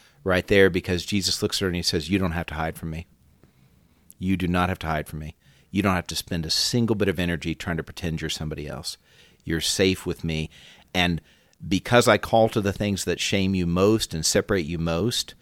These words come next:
the thing you don't want to come up in casual conversation, th-, you don't have to think, 'Well,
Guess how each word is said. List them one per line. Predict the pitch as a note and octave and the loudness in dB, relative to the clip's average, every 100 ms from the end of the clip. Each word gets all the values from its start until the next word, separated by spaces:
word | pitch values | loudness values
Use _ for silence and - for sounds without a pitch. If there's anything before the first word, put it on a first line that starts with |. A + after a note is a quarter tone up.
| _ _ - | _ _ -8
the | E2+ | -2
thing | G#2+ F#2+ | 2 4
you | F#2 | 4
don't | E2 G2 | 4 4
want | G2 | 2
to | G2+ | -2
come | G#2+ G2 | 2 4
up | F#2+ F#2 | 2 2
in | E2 D#2+ | -2 -2
casual | - - G2 G2 G2 | -6 -2 0 2 -2
conversation, | G2 F#2 F#2 G2+ G#2 - A2 A2 - - - - _ _ _ _ _ _ _ - | -2 -4 0 0 2 -2 -4 -6 -14 -20 -20 -20 _ _ _ _ _ _ _ -12
th-, | E2 - | -10 -4
you | A#2 | 2
don't | A2+ A2+ | 4 4
have | A2 | 2
to | - | 0
think, | A#2+ A2 - | 0 0 2
'Well, | F#2 F2 | 2 2